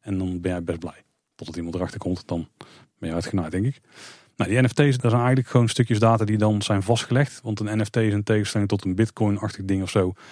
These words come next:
eh, wat gewoon waarde vertegenwoordigt, vertegenwoordigt een N F T eigenlijk een object of een iets. Dus het is meer een soort van akte van eigendom voor een, ja, in dit geval toegang tot het spookslot.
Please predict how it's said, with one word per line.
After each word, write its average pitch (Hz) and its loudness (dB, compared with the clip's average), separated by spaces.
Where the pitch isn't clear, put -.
eh, - -6
wat 90 0
gewoon 90 -4
waarde 98 2
vertegenwoordigt, 92 -2
vertegenwoordigt 98 0
een 101 -2
N 98 0
F 95 -4
T - -2
eigenlijk 101 0
een 110 0
object 104 0
of 110 0
een 95 -4
iets. - 0
Dus - -6
het 104 -6
is 95 0
meer 107 2
een 101 0
soort 107 2
van 104 -2
akte - -2
van 104 0
eigendom 117 2
voor 107 0
een, 104 0
ja, - -12
in 85 -8
dit 92 0
geval 95 -2
toegang 104 4
tot 113 2
het - -10
spookslot. - 2